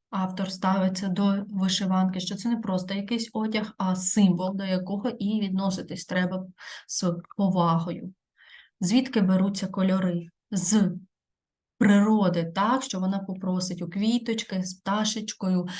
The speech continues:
е, тобто, знову ж таки, повернення до історії, що раніше кольорові нитки можна було отримати тільки з природних матеріалів, так, е, фарбуючи природними матеріалами, рослини використовувались для цього,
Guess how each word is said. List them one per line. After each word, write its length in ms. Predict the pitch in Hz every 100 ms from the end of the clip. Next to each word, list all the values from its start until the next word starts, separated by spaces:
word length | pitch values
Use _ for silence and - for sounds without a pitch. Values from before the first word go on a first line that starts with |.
| - - 220
е, 140 | 185 185
тобто, 500 | 196 - 190 185 190
знову 300 | 190 220 254
ж 80 | 247
таки, 180 | 202 190
повернення 640 | 185 190 190 185 180 180
до 200 | 170 196
історії, 640 | 196 - - 202 226 262
що 220 | 247 202
раніше 640 | 190 190 202 196 - 185 - - - - _ _ _ -
кольорові 760 | 196 196 196 202 202 196 180
нитки 520 | 175 175 - 240 254 294
можна 360 | 214 214 196
було 240 | 180 185 180
отримати 600 | 180 240 262 262 254 185
тільки 540 | 185 214 220 220 196
з 120 | 185
природних 640 | - - 196 208 202 196 180
матеріалів, 840 | 185 - 180 185 185 170 170 -
так, 300 | 214 226 202
е, 600 | 185 - - - - 180
фарбуючи 800 | - 185 185 226 233 220 - 196
природними 760 | 180 190 196 196 180 175 170
матеріалами, 880 | 190 185 185 190 220 247 254 233 196
рослини 840 | 180 170 - 208 226 247 247 220 208
використовувались 1000 | 202 202 202 202 196 - 208 196 190 185
для 220 | 170 185
цього, 420 | 180 190 190 190